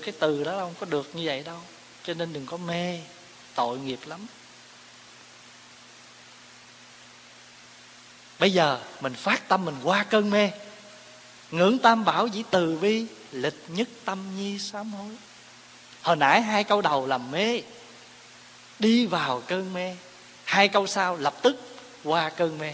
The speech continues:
Ngưỡng Tam Bảo dĩ từ bi, lịch nhất tâm nhi sám hối.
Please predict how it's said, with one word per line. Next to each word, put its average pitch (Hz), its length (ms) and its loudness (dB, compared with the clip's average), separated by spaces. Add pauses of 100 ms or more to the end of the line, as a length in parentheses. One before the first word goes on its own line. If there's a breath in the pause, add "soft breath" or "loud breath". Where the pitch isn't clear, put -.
(1500)
Ngưỡng 139 260 -2
Tam 180 280 -2
Bảo 127 200 -4
dĩ 170 220 -10
từ 127 300 -4
bi, 165 200 -8 (140)
lịch 131 300 -4
nhất 185 200 -4 (120)
tâm 180 140 -6 (140)
nhi 175 160 -8
sám 185 320 -12
hối. 190 260 -14